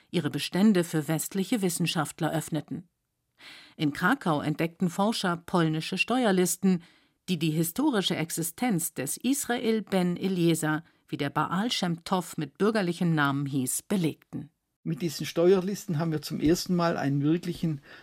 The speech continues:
Speaker 2: außerlegendären historischen Beweis, dass dieser Mann lebte,
Speaker 1: sagt der Judaist und Religionswissenschaftler Karl Erich Grötzinger.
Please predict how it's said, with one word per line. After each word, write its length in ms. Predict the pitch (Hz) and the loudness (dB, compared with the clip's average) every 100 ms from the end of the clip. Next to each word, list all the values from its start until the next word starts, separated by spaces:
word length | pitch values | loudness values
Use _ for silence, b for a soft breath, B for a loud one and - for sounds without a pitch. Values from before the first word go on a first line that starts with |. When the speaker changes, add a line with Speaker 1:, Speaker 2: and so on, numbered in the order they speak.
| B _ | B _
Speaker 2:
außerlegendären 1040 | 151 185 214 180 175 175 165 160 156 156 | 2 4 4 2 2 0 0 0 0 0
historischen 680 | 147 - 156 160 151 151 139 | -2 -2 0 0 -2 -4 -4
Beweis, 560 | 131 117 135 156 190 - | -4 2 4 6 4 0
dass 160 | 170 | -2
dieser 240 | - 147 143 | -2 -4 0
Mann 240 | 139 123 | 2 2
lebte, 580 | 113 127 143 - 220 220 - _ _ | 4 4 2 0 0 0 -4 _ _
Speaker 1:
sagt 340 | 202 214 - | 2 2 4
der 80 | 185 | 2
Judaist 560 | 170 165 151 240 269 - | 2 2 2 2 0 0
und 160 | 165 | 0
Religionswissenschaftler 1400 | 170 156 135 175 220 196 175 175 175 165 - 165 156 147 _ | 2 0 2 0 2 0 0 0 0 -2 -2 0 2 0 _
Karl 260 | - 190 180 | -4 0 0
Erich 380 | 156 160 165 - | 0 0 -2 -2
Grötzinger. 580 | 220 220 - 135 127 | -8 -4 -4 -4 -6